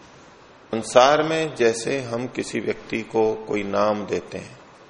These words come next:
और नाम से उसको संबोधित करते हैं,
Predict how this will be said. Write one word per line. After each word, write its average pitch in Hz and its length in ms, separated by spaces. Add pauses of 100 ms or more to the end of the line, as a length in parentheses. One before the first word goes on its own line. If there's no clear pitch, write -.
(1200)
और 101 100
नाम 120 420
से 123 400 (260)
उसको 117 260
संबोधित 127 680
करते - 360
हैं, - 180